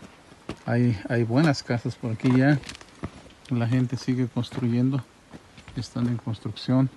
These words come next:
Hay mucha construcción aquí. A pesar de que es un ranchito pequeño, ¿eh? Pero se empieza a mirar toda la gente que trabaja en el norte.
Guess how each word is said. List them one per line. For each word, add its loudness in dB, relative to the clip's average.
Hay -2
mucha 2
construcción 0
aquí. 2
A 0
pesar 0
de 2
que 2
es 2
un 8
ranchito 2
pequeño, 4
¿eh? 6
Pero 0
se 2
empieza 2
a 8
mirar 8
toda 6
la 6
gente 6
que 2
trabaja 4
en 2
el 4
norte. 8